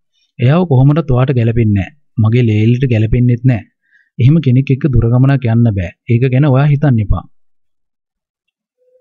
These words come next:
රණතුංග මහත්මිය ගියේ වාහනයට නැග්ග පස්සේ.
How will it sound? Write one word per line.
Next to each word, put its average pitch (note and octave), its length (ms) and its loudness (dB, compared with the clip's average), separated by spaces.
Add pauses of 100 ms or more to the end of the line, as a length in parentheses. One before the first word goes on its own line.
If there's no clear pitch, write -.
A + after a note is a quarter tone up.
(960)
රණතුංග B2+ 360 2
මහත්මිය C3+ 380 0
ගියේ A2+ 260 0
වාහනයට B2 420 2
නැග්ග A2 260 -4
පස්සේ. - 400 -6